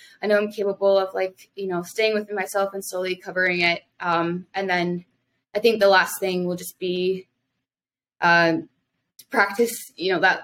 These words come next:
like, speed for the last little bit, because that seems to be the place that still always gets me. And so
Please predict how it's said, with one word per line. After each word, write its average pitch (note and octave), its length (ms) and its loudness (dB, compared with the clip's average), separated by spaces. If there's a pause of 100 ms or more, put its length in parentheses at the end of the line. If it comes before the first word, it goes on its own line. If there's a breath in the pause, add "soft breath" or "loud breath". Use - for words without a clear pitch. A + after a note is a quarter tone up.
like, F3 200 -2
speed F#3+ 520 -2
for G3+ 80 2
the G3 80 4
last E3 320 0
little F#3 180 -4
bit, E3+ 300 -6
because F#3+ 240 -12
that - 280 -4
seems F3+ 260 -8
to F#3+ 100 -14
be E3+ 100 -6
the - 160 -10
place E3+ 260 -8
that - 140 -20
still F3+ 420 0
always D3 360 -2
gets - 260 -20
me. - 220 -12
And - 120 -14
so C3+ 300 -8